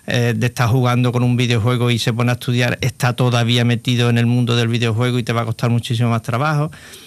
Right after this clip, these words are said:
Bueno, tú lo puedes argumentar, pero si tú ves que el resultado no es el adecuado, no argumentes, sino que directamente dices, "Mira, tú cuando termines de comer, diez minutos, quince minutos, media hora de descanso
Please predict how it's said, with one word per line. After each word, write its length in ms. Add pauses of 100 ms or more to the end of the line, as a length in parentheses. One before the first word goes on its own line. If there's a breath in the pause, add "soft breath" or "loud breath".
(340 loud breath)
Bueno, 240 (260 loud breath)
tú 100
lo 100
puedes 140
argumentar, 500
pero 160
si 220
tú 180
ves 160
que 100
el 80
resultado 800 (380 loud breath)
no 140
es 100
el 120
adecuado, 680
no 260
argumentes, 560 (180)
sino 240
que 100
directamente 560
dices, 220
"Mira, 240
tú 260
cuando 260
termines 380
de 80
comer, 420
diez 280
minutos, 440
quince 220
minutos, 300
media 240
hora 120
de 120
descanso 640